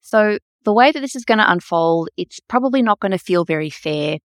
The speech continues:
It's not gonna be very fancy. You're probably not gonna win any learning awards for solving this problem. You are gonna learn a lot about the people that you're helping and the part of the business that you're working with.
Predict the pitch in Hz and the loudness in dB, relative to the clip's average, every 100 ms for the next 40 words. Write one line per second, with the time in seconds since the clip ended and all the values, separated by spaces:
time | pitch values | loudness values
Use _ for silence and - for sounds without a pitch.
0 | _ 170 - 196 214 214 185 165 156 151 | _ -18 -8 -6 0 0 0 -2 -2 -4
1 | - 135 135 - 139 139 _ _ _ - | -8 -8 -10 -10 -10 -10 _ _ _ -16
2 | 170 220 247 254 240 269 269 302 262 262 | -4 -2 -2 -4 -6 -6 -4 -2 0 0
3 | 262 233 240 233 214 190 185 202 214 175 | -2 -2 -2 -4 -4 0 0 0 -4 -8
4 | 151 127 - 170 - 147 147 139 - - | -12 -14 -14 -12 -4 -2 -2 -8 -8 -8
5 | - - - - _ _ _ _ _ _ | -8 -10 -12 -16 _ _ _ _ _ _
6 | _ - 175 - 165 208 262 196 156 143 | _ -16 -14 -4 0 2 2 -2 -6 -8
7 | 135 143 139 139 - - 214 202 165 - | -8 -8 -4 -4 -4 -10 -8 -4 -2 -2
8 | - 156 - - 320 - _ _ - 202 | -6 -8 -6 -4 -4 -8 _ _ 0 0
9 | 202 202 - 170 156 190 135 - - 113 | 0 -4 -4 -4 -4 -10 -10 -12 -6 -6
10 | 123 135 - - - | -4 -6 -8 -12 -16